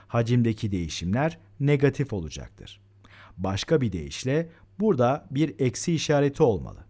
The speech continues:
Ama şimdilik bu konuya çok fazla kafa yormanızı istemiyorum. Delta V hacimdeki değişim. V de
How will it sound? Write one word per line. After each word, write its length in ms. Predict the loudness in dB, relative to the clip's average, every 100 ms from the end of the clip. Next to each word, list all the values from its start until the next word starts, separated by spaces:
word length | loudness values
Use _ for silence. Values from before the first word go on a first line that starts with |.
| _ _ -4
Ama 280 | -2 -2 -2
şimdilik 540 | -2 0 0 -4 -8 -20 -12 -2
bu 140 | -2
konuya 380 | 0 0 0 -2
çok 240 | -4 -4
fazla 360 | -2 -2 -2 -2
kafa 340 | -2 2 0
yormanızı 600 | 2 2 2 0 -2 -4
istemiyorum. 800 | -6 -6 -8 -10 -12 -14 -18 -20 _ _ -20 -20 -20 -20 -2
Delta 520 | 2 2 2 0 4
V 200 | 4 4
hacimdeki 640 | 0 2 2 2 0 -2
değişim. 400 | -6 -8 -10 -14 -18 _ _ -2
V 340 | 4 4 4
de 260 | 2 0